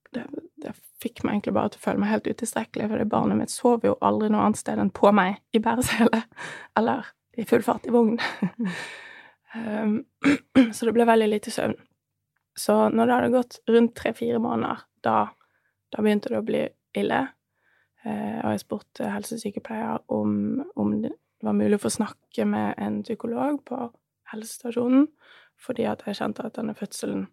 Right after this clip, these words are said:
Speaker 1: ehm, jeg klarer ikke å snakke om den, og det, det, den går ikke bort. Eh, og da fikk jeg vite at, eh, psykologtilbudet dessverre var kuttet <clears throat> fra helsestasjonen på grunn av budsjett, eh, og at det var leit.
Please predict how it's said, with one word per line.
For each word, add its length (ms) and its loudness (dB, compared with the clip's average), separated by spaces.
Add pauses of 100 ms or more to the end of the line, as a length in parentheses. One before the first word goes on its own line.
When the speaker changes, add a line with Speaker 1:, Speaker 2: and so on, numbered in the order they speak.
(400)
Speaker 1:
ehm, 420 -6 (1600)
jeg 100 -16
klarer 240 -2
ikke 80 -4
å 60 -4
snakke 260 -4
om 60 -4
den, 100 -6 (320)
og 80 -16
det, 140 -8 (160)
det, 80 -12 (340)
den 140 -4
går 180 -2
ikke 160 -6
bort. 300 -10 (500)
Eh, 240 -8
og 80 -6
da 140 -6 (100)
fikk 240 -8
jeg 80 -2
vite 240 -6
at, 240 -12
eh, 160 -4
psykologtilbudet 960 -8
dessverre 400 -4
var 160 -6
kuttet 460 -2 (340)
<clears throat> 480 2
fra 160 -6
helsestasjonen 720 -6
på 80 -4
grunn 160 -4
av 320 -6
budsjett, 400 -6 (920)
eh, 380 -6
og 100 -2
at 80 -10
det 100 -2
var 140 -4
leit. 380 -10